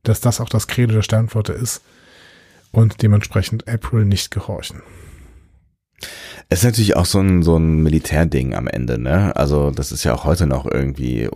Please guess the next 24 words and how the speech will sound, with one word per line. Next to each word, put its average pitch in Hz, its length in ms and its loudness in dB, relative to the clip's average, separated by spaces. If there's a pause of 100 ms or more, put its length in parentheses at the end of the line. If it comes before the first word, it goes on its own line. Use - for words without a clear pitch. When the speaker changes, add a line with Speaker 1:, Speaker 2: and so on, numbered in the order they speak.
(220)
Speaker 2:
oder, 60 720 -8 (300)
ja, 113 120 -6
Speaker 1:
Nicht 113 160 0
Speaker 2:
doch. 123 60 -4
Speaker 1:
ohne 113 120 2
mein 104 160 4
Team, 101 280 -2 (160)
ne? 113 180 -2 (520)
Speaker 2:
Ja, 95 160 4
genau. 117 300 4
Oder 87 200 4
wir 82 140 4
holen 107 200 4
halt 92 160 0
auch - 140 -4
alle 98 160 0
zurück - 440 -6
oder 69 240 -2
so. 67 220 -6
Also 110 180 -2
Speaker 1:
Mhm. 107 40 0
Speaker 2:
wir 73 80 0
machen 85 280 -2
auch 87 200 -2